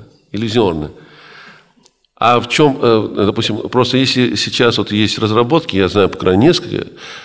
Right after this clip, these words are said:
когда, допустим, которые получают электричество, маленький прибор, который можно получать,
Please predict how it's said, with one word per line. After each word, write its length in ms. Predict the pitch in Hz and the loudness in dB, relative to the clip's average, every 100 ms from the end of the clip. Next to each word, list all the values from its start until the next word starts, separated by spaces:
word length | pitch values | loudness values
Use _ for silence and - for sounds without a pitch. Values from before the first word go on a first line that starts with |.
| - - | -20 -2
когда, 140 | 98 | -2
допустим, 200 | 95 - | -2 -4
которые 220 | 101 107 | -2 -2
получают 540 | 120 113 - 123 120 - - - - | -2 -4 0 0 0 -8 -20 -20 -8
электричество, 880 | 107 107 - 147 147 - 101 82 76 - - - _ | -4 -4 -2 -4 -4 -4 0 0 -2 -10 -20 -20 _
маленький 440 | 92 113 110 110 | 0 2 2 -2
прибор, 360 | - 117 131 147 | -6 -6 -4 -4
который 240 | - 98 98 | -2 0 2
можно 180 | 110 | 0
получать, 480 | 104 104 - 117 117 | 0 -4 0 -2 -2